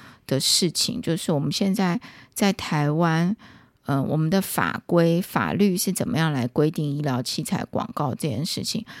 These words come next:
那，但是有另外一个是，除了医疗器材广告以外，另外一个是在网络上面销售的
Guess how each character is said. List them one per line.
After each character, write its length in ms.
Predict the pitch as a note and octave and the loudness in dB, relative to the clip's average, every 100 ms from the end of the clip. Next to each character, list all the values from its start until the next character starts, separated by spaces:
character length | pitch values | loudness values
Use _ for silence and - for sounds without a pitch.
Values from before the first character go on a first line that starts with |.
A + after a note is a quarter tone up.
| - - | -18 -4
那， 260 | B3+ B3+ A#3+ - - - | 2 2 2 -6 -20 -2
但 180 | C#4 C4 | 4 4
是 200 | - C4 | 6 4
有 180 | F#3 C#3 | 4 4
另 260 | A#3 A3 | 4 6
外 180 | A3 G3+ | 4 4
一 120 | E3 | 2
个 200 | D#3+ F3 | 2 2
是， 220 | E3 - | 2 0
除 180 | F#3 - | 0 2
了 80 | G3 | 2
医 120 | A3 | 4
疗 180 | B3 F#3 | 4 4
器 220 | - A#3+ | 4 2
材 180 | G#3 F3 | 4 2
广 340 | D#3 D#3+ A#2+ | 2 2 0
告 280 | - G#3+ F#3+ | 2 2 4
以 100 | D3+ | 2
外， 260 | C#3 E3+ D#3+ | 2 2 2
另 200 | G3+ A3+ | 4 4
外 180 | A3+ G3 | 4 2
一 80 | |
个 180 | E3 E3+ | 2 0
是 240 | E3 - F#3 | 2 0 0
在 360 | - F3 D#3 - - - _ _ | 2 0 0 -6 -18 -20 _ _
网 260 | - D3 G#2+ | 4 4 4
络 320 | E3+ A#3 F#3+ | 4 4 4
上 260 | - G#3+ | 4 4
面 280 | F3 F3 D#3+ | 4 4 2
销 360 | E3 - D#3+ E3 | 2 2 2 2
售 400 | - - F#3 D3 | 2 2 4 2
的 360 | A2+ G#2 - | 0 -2 -2